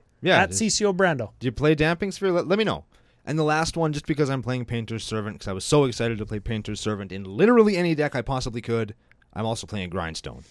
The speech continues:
Speaker 2: There it is. That combo is worth a whole hell of a lot more than it was last week.
Speaker 1: Yuppers.
Speaker 2: Or, or a month ago or whenever, right? So Grindstone is one mana artifact, pay three, tap it, target player puts the top two cards of his or her library into his or her, their library into their graveyard.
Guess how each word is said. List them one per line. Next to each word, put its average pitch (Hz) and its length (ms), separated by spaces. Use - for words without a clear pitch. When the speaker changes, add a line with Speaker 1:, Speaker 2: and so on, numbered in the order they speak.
Speaker 2:
There 156 240
it 143 40
is. 160 260
That 143 320
combo 151 360
is 131 140
worth 147 180
a 120 60
whole 156 320
hell 156 180
of 156 80
a 151 60
lot 151 220
more 160 180
than 160 80
it 160 80
was 165 200
last 165 320
week. 135 220
Speaker 1:
Yuppers. 185 560
Speaker 2:
Or, 160 160
or 147 160
a 143 80
month 151 240
ago 139 140
or 131 180
whenever, 131 320
right? 139 180
So 170 120
Grindstone 175 580
is 175 320
one 185 260
mana 202 220
artifact, 170 520
pay 208 160
three, 190 260
tap 180 260
it, - 140
target 175 240
player 180 180
puts 185 220
the - 60
top 175 180
two 208 100
cards 185 280
of 143 40
his 180 140
or 160 40
her 175 120
library 170 300
into 165 120
his 143 100
or 160 60
her, 156 180
their 160 400
library 147 420
into 131 140
their 135 240
graveyard. 117 480